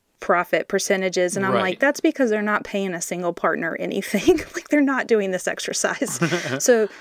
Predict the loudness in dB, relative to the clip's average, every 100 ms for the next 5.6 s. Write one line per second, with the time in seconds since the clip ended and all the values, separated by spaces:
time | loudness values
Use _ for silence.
0 | -2 4 4 4 2 2 2 2 4 4
1 | 4 4 2 2 0 0 0 0 0 0
2 | 0 0 -2 0 0 0 -2 -4 -4 -2
3 | 0 -2 0 -2 -2 -4 -6 -6 -10 -16
4 | -10 -6 -6 0 2 4 2 2 2 2
5 | 2 0 -2 -2 -6